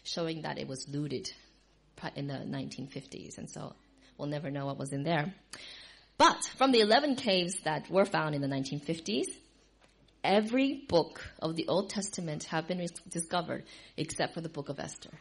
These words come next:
Maybe the book of Esther was in the twelfth cave. Um, and they found the entire Old Testament,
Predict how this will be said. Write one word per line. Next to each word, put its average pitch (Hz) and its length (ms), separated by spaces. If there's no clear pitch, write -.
Maybe 147 220
the - 80
book - 160
of - 80
Esther - 220
was 139 120
in - 80
the - 60
twelfth - 280
cave. - 320
Um, 156 500
and 190 280
they 214 120
found 196 440
the 190 140
entire 165 580
Old 139 120
Testament, - 440